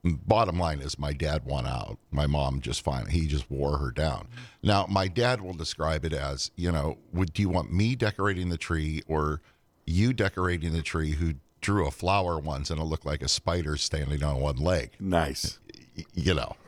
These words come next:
Speaker 1: So that kinda ended the argument. And then Dad has been, and he still is. I mean, he starts, he starts organizing everything,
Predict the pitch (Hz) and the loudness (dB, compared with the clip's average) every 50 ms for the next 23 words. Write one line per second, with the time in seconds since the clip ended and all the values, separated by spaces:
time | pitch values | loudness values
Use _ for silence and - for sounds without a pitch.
0 | - - - - - - - - - - - 98 104 104 - - 110 104 98 90 | -20 -20 -16 -16 -16 -16 -16 -20 -10 -6 -2 0 0 0 2 0 0 0 0 0
1 | 113 123 131 120 117 107 101 101 92 98 95 92 87 85 85 71 76 71 58 69 | 0 0 2 2 2 0 0 0 2 2 2 2 2 0 -2 -4 -4 -6 -6 -6
2 | 71 73 80 76 - 95 101 113 113 113 113 95 98 98 92 90 80 - - - | -4 -4 -4 -2 0 2 2 2 2 2 0 -2 -2 -4 -4 -6 -6 -8 -8 -4
3 | 95 90 85 80 73 - - 87 85 90 113 107 - - - 107 92 82 82 82 | -4 -2 -2 -4 -6 -6 -6 -4 -2 0 0 0 0 0 0 0 0 0 0 -2
4 | 82 60 - - - - - - 85 82 78 98 101 104 - - 107 110 - - | -2 -4 -6 -6 -6 -6 -4 -4 -2 0 0 0 0 0 0 0 0 0 -2 -4
5 | - - _ _ _ _ _ _ _ _ _ _ _ _ _ _ - 139 160 - | -8 -8 _ _ _ _ _ _ _ _ _ _ _ _ _ _ 0 2 2 2
6 | - 160 156 165 - - 127 127 117 127 120 117 117 117 113 104 95 117 113 110 | 4 2 2 2 0 0 0 2 2 2 2 2 2 0 0 -2 -2 -4 -2 -2
7 | 110 101 92 107 98 - 110 101 104 107 107 107 | -2 -2 -2 -2 -2 -2 -2 -2 -2 -4 -4 -6